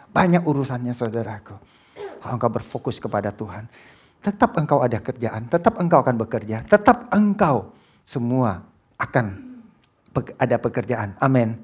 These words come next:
Dan Tuhan mau melimpahkan, melimpahkan apa yang terbaik yang Dia punya kepadamu.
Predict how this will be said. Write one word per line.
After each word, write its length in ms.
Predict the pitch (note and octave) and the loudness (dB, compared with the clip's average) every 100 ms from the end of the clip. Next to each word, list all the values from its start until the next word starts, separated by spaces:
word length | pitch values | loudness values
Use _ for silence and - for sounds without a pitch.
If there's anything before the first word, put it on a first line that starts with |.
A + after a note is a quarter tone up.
| - _ | -18 _
Dan 240 | A2+ G2+ | -8 -4
Tuhan 400 | D3+ A2 A#2 F#2 F2+ _ _ _ _ _ _ - | -2 -2 -2 -4 -10 _ _ _ _ _ _ -8
mau 160 | B2 B2 | -2 2
melimpahkan, 800 | A#2 A#2+ A#2+ A2 - - A#2+ G#2+ - _ _ _ _ _ _ D3 | 2 2 2 0 0 0 -2 -4 -10 _ _ _ _ _ _ 6
melimpahkan 720 | E3+ D#3+ D#3+ E3 E3+ F3+ E3 | 8 6 6 4 6 6 6
apa 160 | D3+ D#3+ | 6 4
yang 80 | D3 | 4
terbaik 400 | C#3 C#3 C#3 C#3 | 4 8 8 8
yang 80 | B2+ | 2
Dia 160 | A#2+ | 2
punya 240 | A#2 A#2 A2+ | 2 -2 -4
kepadamu. 480 | A2 G#2+ G#2+ G#2+ | -2 -2 -2 -4